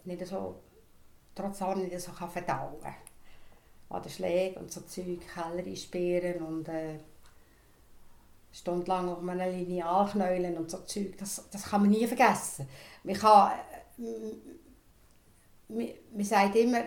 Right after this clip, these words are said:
ja, man sollte ja denen verzeihen, oder, und vergeben. Äh, das kann man nicht. Da bin ich ganz ehrlich. Also wenn jetzt jemand kommt und sagt, ich kann das in allen können vergeben, verzeihen, dann,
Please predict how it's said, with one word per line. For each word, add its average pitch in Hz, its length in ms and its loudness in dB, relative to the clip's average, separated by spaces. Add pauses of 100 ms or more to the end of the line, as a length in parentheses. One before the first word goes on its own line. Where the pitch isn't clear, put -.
(160)
ja, 226 180 6
man 247 100 0
sollte 214 360 2
ja - 20 -8
denen 202 240 0
verzeihen, 202 720 2
oder, 196 160 -6
und 190 160 -6
vergeben. 185 680 4 (400)
Äh, 143 80 -8 (920)
das - 200 -4
kann 202 100 2
man 185 100 0
nicht. 147 280 -6 (320)
Da 208 80 0
bin 233 140 6
ich 220 120 0
ganz 202 280 0
ehrlich. 131 260 -8 (680)
Also 202 260 0
wenn 190 160 4
jetzt 233 120 0
jemand 226 160 0
kommt 220 200 -2
und 226 80 -4
sagt, 220 160 0
ich 202 60 -12
kann 208 120 -4
das 196 180 -2
in 214 60 -2
allen 208 240 0
können 190 220 -4
vergeben, 190 480 2
verzeihen, 190 560 -2
dann, 175 220 -4